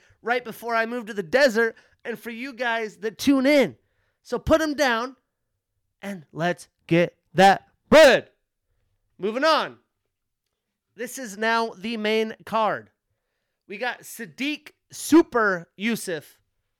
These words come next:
twenty-nine-year-old fighter with a twelve and two record and the number twelve next to his name, taking on Don Shameless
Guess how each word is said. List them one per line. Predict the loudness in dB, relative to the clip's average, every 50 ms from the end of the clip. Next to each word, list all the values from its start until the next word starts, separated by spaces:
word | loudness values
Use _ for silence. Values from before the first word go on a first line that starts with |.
| _ _ _
twenty-nine-year-old | -14 -10 -10 -8 -8 -6 -4 -4 -4 -4 -4 -4 -4 -4 -6 -8
fighter | -8 -8 -6 -4 -4 -6 -6
with | -8 -10 -12 -14 -14
a | -14 -14 -14
twelve | -14 -16 -16 -12 -8 -4 -2 -2 -4 -4 -6
and | -8 -8 -8 -8
two | -8 -10 -8 -4
record | -4 -4 -4 -4 -4 -4 -4 -4 -6 -10
and | -12 -10 -10
the | -8
number | -8 -8 -8 -8 -10
twelve | -10 -8 -8 -6 -4 -4 -6 -8 -12 _ _ -16
next | -14 -14 -14 -16 -18
to | -18 -16
his | -16 -16 -14 -12
name, | -10 -10 -10 -10 -10 -12 -16 _ _ _ _ _ _ _ _ _ _ _ _ _ _
taking | -12 -12 -12 -10 -10 -8 -6
on | -6 -6 -6 -8 -12 _ -20 -10
Don | -6 -4 -4 -2 -4 -4 -6 -8 -10 -14 -18 _ _ _ _
Shameless | _ -12 -8 -6 -6 -6 -6 -6 -6 -6 -6 -6 -10 -16